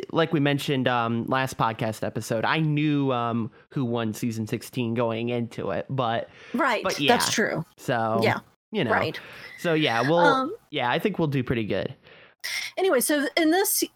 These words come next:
Speaker 2: uh, to recap the show, uh, or, or the first two episodes, which we're, uh, covering, um, it's the two night,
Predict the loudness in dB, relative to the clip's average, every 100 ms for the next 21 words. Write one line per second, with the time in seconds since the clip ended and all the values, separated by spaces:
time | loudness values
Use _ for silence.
0 | _ 2 4 2 0 0 0 2 2 2
1 | 0 0 2 4 4 2 2 2 2 4
2 | 4 2 0 2 0 0 -4 -4 -2 0
3 | 0 0 2 4 2 0 -2 0 0 0
4 | 0 -2 -2 -2 -2 -2 -6 -4 -4 0
5 | -2 -2 -2 -2 -4 -8 -14 -14 -4 -2
6 | 0 -2 -2 -2 0 0 0 2 4 4
7 | 2 -2 -4 -2 0 0 -2 -6